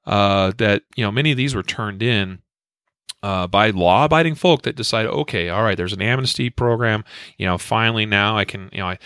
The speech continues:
that rusted air rifle that I dug out of the barn that I had forgotten about years ago, now I can turn that in." So, uh, basically, it's a program that makes the politicians feel really good, but likely does absolutely nothing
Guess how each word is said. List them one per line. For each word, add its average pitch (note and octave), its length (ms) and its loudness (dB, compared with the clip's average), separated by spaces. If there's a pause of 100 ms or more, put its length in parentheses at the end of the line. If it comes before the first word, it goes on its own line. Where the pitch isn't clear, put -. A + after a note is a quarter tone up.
(160)
that G2 260 2 (120)
rusted A2+ 420 0
air G2+ 140 4
rifle G2+ 420 2
that F2+ 120 -2
I E2+ 160 0
dug G2+ 320 -4
out A2 160 4
of G#2 60 -2
the G2+ 80 -2
barn G2 340 2
that F2+ 100 -2
I F2 60 2
had F2 120 -4
forgotten G#2+ 380 0
about G2+ 300 -2
years G2+ 260 -2
ago, F#2 400 -2 (420)
now G2+ 160 4
I G#2+ 80 4
can G#2 140 -4
turn G2 240 -8
that F2 180 -2
in." D2 220 -8 (580)
So, C3 640 4
uh, A#2+ 340 0 (400)
basically, E3+ 640 2
it's D#3 120 -4
a D3+ 60 -2
program D3+ 600 2
that B2 260 2
makes C3+ 220 -2
the C#3 60 -14
politicians B2+ 560 -4
feel A#2 220 -2
really A2+ 280 0
good, G#2 400 2 (480)
but G#2 240 0
likely G#2+ 420 0
does F#2+ 560 0 (100)
absolutely G#2 720 -4
nothing G2 720 -2